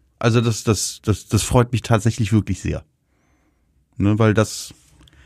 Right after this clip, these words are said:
das wünscht man ja jedem. Ähm,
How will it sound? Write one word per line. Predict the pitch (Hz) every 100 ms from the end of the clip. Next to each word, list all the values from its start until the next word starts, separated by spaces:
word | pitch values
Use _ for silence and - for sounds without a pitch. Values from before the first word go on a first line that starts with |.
| - - _ _ -
das | 117 110
wünscht | 127 143 -
man | 123 107
ja | 98
jedem. | 85 92 92 80 76 _ _ _ _ -
Ähm, | 113 113 113 110